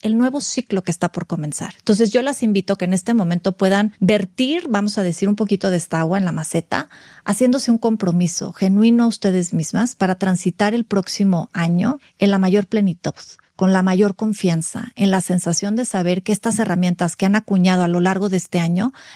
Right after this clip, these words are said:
las van a acompañar a lo largo del próximo ciclo. ¿Qué se dirían?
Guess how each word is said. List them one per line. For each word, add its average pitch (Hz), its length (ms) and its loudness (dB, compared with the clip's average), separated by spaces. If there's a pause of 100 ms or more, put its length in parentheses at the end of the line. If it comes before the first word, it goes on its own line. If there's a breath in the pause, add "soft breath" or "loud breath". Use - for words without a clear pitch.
las 185 220 0
van 196 140 0
a 202 40 0
acompañar 165 560 -4 (360 loud breath)
a 175 120 -2
lo 175 120 0
largo 170 440 0
del 190 180 -4
próximo 156 420 -6
ciclo. - 380 -12 (160)
¿Qué - 80 0
se 175 160 -2
dirían? 165 340 -8